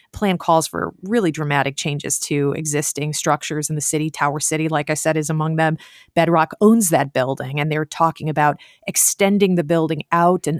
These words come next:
over the bluff down toward the river to create a pedestrian thoroughfare between Public Square and the riverfront, which sounds super cool. But West Huron Road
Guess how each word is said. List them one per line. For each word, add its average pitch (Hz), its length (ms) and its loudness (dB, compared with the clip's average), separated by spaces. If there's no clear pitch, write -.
over 180 300 2
the 151 120 -2
bluff 160 520 2
down 170 320 2
toward 160 220 -2
the 151 80 -4
river 156 260 0
to 151 80 -2
create 156 320 -2
a 147 60 -2
pedestrian 151 800 -2
thoroughfare 160 760 0
between 151 320 -4
Public 165 320 -4
Square 156 580 0
and 170 100 0
the 160 80 -2
riverfront, 170 720 2
which - 160 -4
sounds 135 460 -4
super - 520 0
cool. - 480 0
But 180 200 4
West 208 360 0
Huron 208 260 2
Road 156 400 0